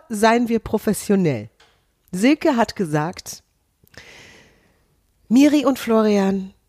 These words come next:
ich höre sehr gerne euren Podcast." Vielen Dank dafür. "Macht doch bitte mal das Thema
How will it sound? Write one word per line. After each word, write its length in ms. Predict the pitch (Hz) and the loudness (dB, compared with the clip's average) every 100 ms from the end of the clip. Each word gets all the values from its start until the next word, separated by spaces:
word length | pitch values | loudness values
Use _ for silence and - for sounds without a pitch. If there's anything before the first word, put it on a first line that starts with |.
| _ - | _ -10
ich 160 | 196 | -2
höre 140 | 208 202 | 0 2
sehr 180 | 233 | 2
gerne 240 | 269 277 277 | 2 2 2
euren 220 | 269 262 | 2 0
Podcast." 760 | 220 220 - 214 208 - - _ _ | -2 -4 -2 -4 -4 -10 -20 _ _
Vielen 180 | 156 151 | -8 -8
Dank 140 | 151 | -6
dafür. 260 | 185 196 226 _ _ _ _ _ _ _ - | -8 -10 -12 _ _ _ _ _ _ _ 0
"Macht 300 | 302 302 302 | 0 2 -2
doch 140 | 262 | 0
bitte 260 | 247 226 220 | 0 -2 0
mal 200 | 208 190 | 0 0
das 200 | 185 - | -4 -6
Thema 640 | - 175 170 165 165 | -4 -2 0 0 -2